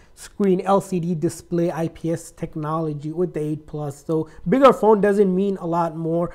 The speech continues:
in terms of the actual real estate that you get on the display. So this one actually gives you a lot more for your display. And because of that oled, there's a lot of difference in other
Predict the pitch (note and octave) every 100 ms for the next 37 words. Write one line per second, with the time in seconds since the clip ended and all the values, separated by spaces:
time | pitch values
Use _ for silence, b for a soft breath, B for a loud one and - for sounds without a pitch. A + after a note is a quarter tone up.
0 | B - E3 - E3+ E3+ D#3+ - E3 D#3
1 | C#3+ C#3+ E3 - - - F3+ F3 E3+ B
2 | B B - _ - - G3+ G3+ G#3 F#3+
3 | F3 D3+ E3+ D#3+ E3 C#3+ F3 F3 - F3+
4 | F3 F3 F3 D#3 D3 D3 - - D#3 D3
5 | D#3+ D#3 G#3 - G3+ F3+ E3+ F3 E3+ -
6 | D#3 E3+ D3+ D#3 D3+ D#3+ D3+ D3+ D3+ D#3
7 | D3+ D3 D3 D#3 B B D3+ D#3+ - -
8 | D#3 E3+ G#3 A#3+ F3+ G#3 - C#4 A#3+ F#3+
9 | E3+ - G3 G#3 F#3+ F3+ D#3+ E3 D#3+ E3+
10 | G#3 A3 E3 F3+ F3+ E3+ D3 D#3+ E3+ F3